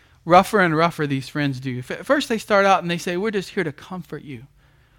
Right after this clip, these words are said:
We're just here to help you." And then Job responds.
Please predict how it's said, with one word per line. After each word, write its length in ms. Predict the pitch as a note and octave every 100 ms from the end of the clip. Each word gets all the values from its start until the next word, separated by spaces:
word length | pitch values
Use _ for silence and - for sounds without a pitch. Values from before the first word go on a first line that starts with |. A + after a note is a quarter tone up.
| _ _
We're 160 | - D#4
just 180 | G3 -
here 100 | D3+
to 80 |
help 400 | B2 F3 A#3 -
you." 160 | - - - _ _ _ _ _ _ _ _
And 140 | D3 D#3
then 200 | C#3+ B2+
Job 320 | - D#3 E3
responds. 640 | C#3+ - B2 C3 F#3 G#3+